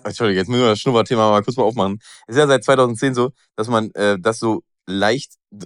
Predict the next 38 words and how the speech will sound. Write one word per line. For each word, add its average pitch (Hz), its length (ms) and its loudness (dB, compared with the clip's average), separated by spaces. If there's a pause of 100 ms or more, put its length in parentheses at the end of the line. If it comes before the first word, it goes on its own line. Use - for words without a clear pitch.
(140)
seitdem 113 400 -2
sind 107 160 -6
wir 131 120 2
ja 120 100 4
so 104 80 -6
in 90 40 -4
dem 95 120 -2
Alter, 107 380 2
wo 110 140 2
uns 127 180 0
<laughs> 117 140 0
da 92 120 0
so 110 100 0
ein 117 120 2
Teil 107 240 2
überhaupt 107 280 2
wachsen 120 340 -2
könnte, 98 360 -2 (480)
dass 110 120 -2
man 113 100 -2
das 123 160 2
ja 127 100 4
so 117 120 0
leicht 110 480 2
ironisch 113 480 -6
tragen 80 340 -8
kann. 101 360 -8 (420)
Aber 208 200 0
dann, 175 360 0
wenn 135 120 2
man's 135 240 0
dann 120 140 2
leicht 120 280 0
ironisch 127 340 -8
trägt, 139 260 -6
ist - 180 -10
das 113 240 -8
Maximum, 123 800 -6